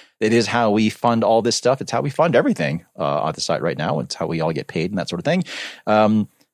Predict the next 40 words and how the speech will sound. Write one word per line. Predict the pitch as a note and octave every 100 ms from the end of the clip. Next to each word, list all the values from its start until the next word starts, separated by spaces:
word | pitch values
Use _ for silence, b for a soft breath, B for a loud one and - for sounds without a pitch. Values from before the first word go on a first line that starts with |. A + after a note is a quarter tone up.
| -
but |
as | C#3+
far | G3 C#4
as |
the | -
podcast | - D#3 C4+ - C#3
goes, | - C#3+ C3 -
as | -
far | -
as | F#2+
Geek | D#2 E3 -
Warning | B2+
goes, | - B2+ C3
um, | A2 G#2 G#2 A2 -
if | A2
you | F#3
haven't | C#3+ F3 C#3+
already | A2+ G#2+ F#2
done | F#2 D#3
so, | - D3+
please | - G3+ -
head | F3+
over | D#3 C3+
to | -
iTunes | C3 - D3+ C#2
and | D2+
give | D3+ A2
us | G2
a | F#2+ F2+
rating | E2 F2 G#2+ A2
and | E2+ D#2+
review, | D2 G#2+ D3+ C3+
because | - -
that | - C#3+ E3
actually | F3 - E3
helps | B2+ -
us | -
quite | - A#2+
a |
bit | D#2 B2+